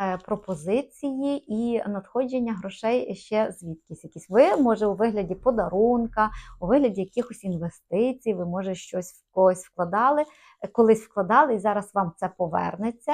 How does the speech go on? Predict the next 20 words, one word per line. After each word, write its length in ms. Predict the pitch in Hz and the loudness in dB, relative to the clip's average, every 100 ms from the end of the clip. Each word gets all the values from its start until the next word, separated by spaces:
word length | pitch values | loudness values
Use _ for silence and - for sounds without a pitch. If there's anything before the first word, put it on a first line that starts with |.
| 339 | -4
інвестиції. 760 | 269 262 269 - 269 - 262 - | -4 -4 -6 -6 -8 -6 -6 -6
І 40 | |
це 140 | 220 285 | -6 -4
також, 400 | 285 - 311 - - - - | -4 -2 -2 -4 -20 -20 -4
е, 140 | 214 | -2
карта 320 | 214 254 269 247 | 2 2 2 -4
повернення 920 | 220 214 262 247 247 233 233 226 214 | -2 0 0 0 -2 0 2 2 0
й 200 | 208 196 | -4 -2
боргів. 640 | 202 247 226 233 175 180 | 0 0 2 2 2 -2
Можливо, 360 | 185 202 208 | -6 -2 0
ви 100 | 214 | 0
комусь 340 | 226 247 254 240 | -2 -2 -2 -4
зичили 720 | 226 220 233 220 - 226 220 | -4 0 0 -2 -4 -4 -2
гроші, 520 | 214 220 220 220 - | -4 0 0 -2 -8
і 180 | 226 202 | -6 -4
вам 280 | 196 202 202 - - - _ - | 0 0 0 -12 -20 -20 _ 4
повернуть 600 | 208 180 175 165 170 175 | 4 4 0 -4 -10 -2
зараз, 500 | 170 165 180 - - | 2 2 2 -4 -2
е, 300 | 190 185 185 | 2 2 0
гроші. 560 | 175 170 175 - 180 | -2 -2 -2 -8 -10